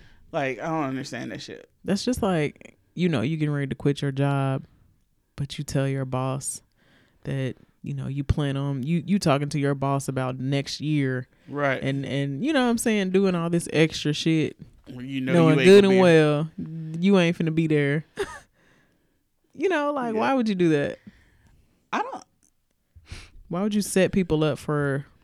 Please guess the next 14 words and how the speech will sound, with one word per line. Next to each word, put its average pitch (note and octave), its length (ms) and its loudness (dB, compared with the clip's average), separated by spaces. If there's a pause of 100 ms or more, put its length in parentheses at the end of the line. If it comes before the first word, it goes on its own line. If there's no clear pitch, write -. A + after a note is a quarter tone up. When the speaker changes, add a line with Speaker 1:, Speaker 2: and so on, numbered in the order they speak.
(200)
Speaker 2:
expectations C3+ 1200 -4
that C3+ 240 -6 (1400)
Speaker 1:
With E3 340 -2 (200)
Homeboy, G#3 560 -2
I F3 160 2
don't E4 160 -4
understand B2 580 -8
his C#3 160 -8
logic C3 380 -8
at B2 100 -8
all B2 220 -2
with A#2+ 140 -12
that, B2 200 -6
though. B2+ 220 -8